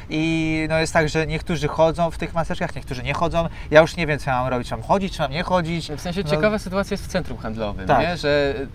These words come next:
Speaker 2: w-, na ile trzeba nosić, gdzie można zdjąć, gdzie nie, bo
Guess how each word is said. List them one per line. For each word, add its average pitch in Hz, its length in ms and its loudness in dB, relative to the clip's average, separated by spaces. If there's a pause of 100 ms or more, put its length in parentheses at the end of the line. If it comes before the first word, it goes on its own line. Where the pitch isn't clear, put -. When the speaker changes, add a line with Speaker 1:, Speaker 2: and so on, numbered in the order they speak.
(160)
Speaker 2:
w-, - 220 -10 (320)
na 165 180 0
ile 214 220 6
trzeba 170 280 2
nosić, 185 460 0
gdzie 180 380 2
można 160 400 0
zdjąć, 151 420 0
gdzie 156 220 -2
nie, 110 220 -2 (100)
bo 180 200 -6